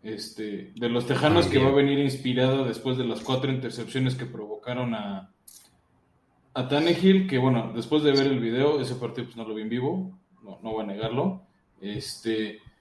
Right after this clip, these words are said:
Speaker 1: hubo algunas intercepciones que fueron culpa de receptores que no crearon la ruta correcta. De todos modos, esa defensiva va a venir inspirada, va a venir motivada, y creo que va a venir el quitarrisas con el señor Elijah.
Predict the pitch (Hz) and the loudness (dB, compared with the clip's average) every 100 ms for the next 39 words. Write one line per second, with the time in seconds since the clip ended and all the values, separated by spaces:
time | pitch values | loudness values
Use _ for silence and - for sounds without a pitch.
0 | _ 165 190 180 185 170 143 131 127 127 | _ 8 10 10 8 6 4 2 0 0
1 | 131 143 139 117 127 131 127 127 123 110 | 2 2 0 -4 0 2 2 2 2 0
2 | 104 - - 120 120 117 117 117 110 110 | -2 -8 -8 -8 -4 -6 -4 -4 -4 -4
3 | 113 120 110 117 - 156 185 - _ _ | -6 -8 -4 -4 -2 -4 -4 -10 _ _
4 | _ - - 127 135 131 135 127 127 131 | _ -10 -4 0 2 4 2 2 2 2
5 | 123 113 131 120 120 120 117 117 117 110 | 0 0 2 4 4 4 2 0 -2 -4
6 | - 113 131 139 135 123 123 120 120 117 | -8 -4 0 2 2 2 0 0 -2 -4
7 | 113 120 135 160 208 - _ _ _ - | -6 -4 -2 -2 -4 -6 _ _ _ -6
8 | 127 127 131 135 131 127 127 127 127 123 | -4 0 0 0 0 0 2 2 2 0
9 | 120 117 117 113 113 117 120 - 110 101 | -2 -6 -8 -4 -2 -2 -4 -8 -12 -12
10 | - 110 113 110 107 101 101 | -14 -10 -6 -6 -6 -8 -12